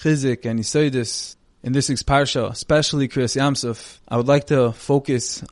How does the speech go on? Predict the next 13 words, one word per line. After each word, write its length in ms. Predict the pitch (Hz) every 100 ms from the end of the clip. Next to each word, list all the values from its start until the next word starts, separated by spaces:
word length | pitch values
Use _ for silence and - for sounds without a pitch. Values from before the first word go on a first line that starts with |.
| -
on 120 | 117
the 60 | 113
Mon, 460 | 127 143 127 127 - _ _ _
something 460 | - 147 139 139 127
which 180 | 120 -
we 80 | 120
can 240 | - 117
gain 460 | 123 139 127 110 110 - _ -
a 60 |
tremendous 520 | - 135 135 147 143 135
amount 220 | 131 120
of 140 | 107
chizik 420 | - 143 127 120